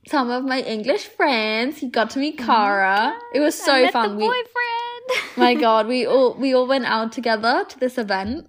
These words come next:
Speaker 1: and, like, we had, like, prees together and Cara's boyfriend was also there.
Speaker 2: <laughs> Fun times.
Speaker 1: <laughs> Cara, why are you saying that in a sarcastic way? <laughs>
Speaker 2: No, it was so nice.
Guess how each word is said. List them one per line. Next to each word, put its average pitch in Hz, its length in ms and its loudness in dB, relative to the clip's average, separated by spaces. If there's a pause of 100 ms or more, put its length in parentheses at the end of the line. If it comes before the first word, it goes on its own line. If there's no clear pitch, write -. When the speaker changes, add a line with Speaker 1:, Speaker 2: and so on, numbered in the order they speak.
Speaker 1:
and, 226 320 0
like, 202 160 -4
we 208 80 -6
had, 208 200 -6
like, - 280 -8
prees 233 400 -6
together 214 800 -4 (400)
and 202 500 0
Cara's 214 300 0
boyfriend 240 460 -2
was 208 120 -12 (120)
also 254 400 0
there. 226 680 2 (220)
Speaker 2:
<laughs> 277 80 -6 (260)
Fun 302 380 -14
times. 349 540 -16 (340)
Speaker 1:
<laughs> - 280 0 (840)
Cara, 302 240 -4
why 254 100 -4
are - 20 -4
you 370 160 -6
saying 381 180 -10
that 311 120 -8
in 285 80 -12
a 339 60 -12
sarcastic 269 640 -8
way? - 360 -6
<laughs> - 880 -16
Speaker 2:
No, 262 140 -2
it 254 120 -2
was 277 160 -4
so 254 180 -8
nice. 226 460 -12